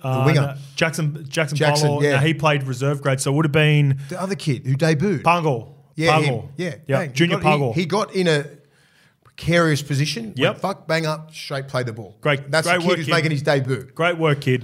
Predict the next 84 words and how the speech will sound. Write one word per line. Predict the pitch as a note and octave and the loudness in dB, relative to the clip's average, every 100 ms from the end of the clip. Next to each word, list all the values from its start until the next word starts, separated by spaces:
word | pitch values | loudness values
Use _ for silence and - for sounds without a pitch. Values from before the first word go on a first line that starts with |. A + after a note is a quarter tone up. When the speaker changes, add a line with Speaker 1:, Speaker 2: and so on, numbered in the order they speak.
| - | -8
Speaker 1:
So | - | 0
Speaker 2:
That's | D3+ | 0
Speaker 1:
that's | F3+ | 2
Speaker 2:
what | |
Speaker 1:
the | D#3+ | 2
Speaker 2:
we | |
wanna | F#3+ | 2
Speaker 1:
culture | G#3+ G#3 | 2 0
of | E3+ | -2
Speaker 2:
see. | |
Speaker 1:
the | |
club, | - C#3 G2 A2+ | 2 0 0 -2
right? | C#3+ - - | 0 -2 -6
Speaker 2:
Awesome. | - C3+ C3+ G#2 | -2 -2 -2 -8
Yeah, | B2 G3 | 0 2
it | F3+ | 4
is. | E3+ C3+ | 2 2
Yeah, | E3+ | 0
Speaker 1:
It's | D#3+ | 2
the | C#3 | 2
Speaker 2:
Victor | D3+ | 4
Speaker 1:
culture | E3+ | 4
of | D#3 | 4
Speaker 2:
Radley's | E3 | 0
Speaker 1:
the | D3+ | 2
Speaker 2:
leading | D#3 | 4
Speaker 1:
club. | D3 A2+ | 4 2
Speaker 2:
that. | |
Speaker 1:
You | B2+ | 0
don't, | E3 E3+ - | 0 -2 -6
you, | D3+ | -4
'cause | D#3 C#3 | -2 0
you | |
don't | D#3+ F#3+ D#3+ | 2 2 2
coach | F3+ F3 | 0 2
that | - C#3 | 0 -2
shit. | - A2 - | -4 -8 -8
Speaker 2:
No. | C3+ C3 C3+ - - _ _ _ _ _ _ _ _ _ _ | -2 -2 -4 -16 -20 _ _ _ _ _ _ _ _ _ _
Speaker 1:
'Cause | C3 | -4
you | D#3 | 0
look | F#3+ | 2
at | |
that | G3 | 2
and | E3 | 2
you | D#3+ | 0
got | D#3+ | 0
a | |
guy | D3+ D#3+ | 2 2
like, | D#3 D3 C#3 C#3 | 2 0 -2 -8
it's | B2+ | -8
fucking | E3 D3 C3 | -6 -4 0
Jared | D3 C#3+ C#3 | 2 2 2
Waerea-Hargreaves | C#3 C#3 C#3 E3 D#3 C3+ A#2 | 2 2 2 2 2 0 0
as | A2+ | -6
your | A#2 | -4
front | D3 B2 | -4 2
rower, | D3+ C#3 G2+ - _ | 2 2 -2 -14 _
copping | D3 B2 C#3 | -2 0 0
Speaker 2:
Mm. | |
Speaker 1:
all | C#3+ | 0
these | B2+ A2+ | -2 0
hits, | D3+ D3+ A2+ | 0 0 -4
looking | C#3 C3+ | -4 -4
at | B2+ | -6
your | |
sideboards, | A2+ C#3 D3 B2+ A2 | -4 2 2 2 -6
"Get | C3+ C3+ | -10 -10
the | A2 | -14
fuck | - C3 B2+ | -6 -4 -2
up." | C3 G#2+ - - | -4 -6 -12 -8
Speaker 2:
Yeah. | B2 G#2+ - | -8 -8 -8
Speaker 1:
You | B2 | -2
know | B2 | 0
what | |
I | |
mean? | C3+ C#3+ | 0 0
'Cause | C#3 | 0
he's | C3+ | 0
gotta | C#3+ | 0
take | C3 C#3+ C#3 | 2 0 0
that | B2+ | -2
next | C#3+ C3+ | -2 0
hit | D#3 | 0
up. | E3 F#2+ - | 0 -2 -14